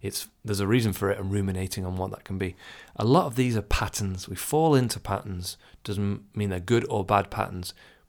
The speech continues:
but if you're not enjoying the pattern, you gotta switch it up. I've been saying this recently over the last few months. To take my business to the next level,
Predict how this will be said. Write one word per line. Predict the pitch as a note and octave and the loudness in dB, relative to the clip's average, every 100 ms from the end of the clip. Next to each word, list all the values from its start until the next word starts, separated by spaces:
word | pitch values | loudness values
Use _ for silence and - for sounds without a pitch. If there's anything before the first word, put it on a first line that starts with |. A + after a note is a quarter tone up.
| _ | _
but | A#2 G2 | -2 -2
if | - | 0
you're | G#2+ | 0
not | A#2+ | 0
enjoying | G#2 F#2+ A2+ A#2 G#2 | 0 2 4 4 4
the | |
pattern, | - F#2+ F#2+ F2+ | 0 -4 -6 -8
you | - | -2
gotta | F#2+ | -2
switch | F#2 G#2+ G2 F#2+ | 0 -2 -4 -6
it | |
up. | F2 - - - | -8 -12 -20 -6
I've | G2+ G#2 | -2 0
been | G2 | 0
saying | - F#2 F#2 | 0 -2 -4
this | F2 G2 | -4 -4
recently | G2 - F#2 F2+ - - - _ F#2 | -2 -4 -6 -10 -12 -20 -20 _ -8
over | G2 | -2
the | |
last | F#2+ F#2 | -2 -2
few | - | -4
months. | F#2+ F#2 - - - - | -2 -2 -6 -16 -20 -18
To | - | -4
take | A2 A2 | -2 0
my | F#2+ | 0
business | F2+ G2+ F#2+ - | 2 2 0 -2
to | |
the | F#2+ | -2
next | G2 - | -2 0
level, | A#2 B2 B2 | 0 0 -4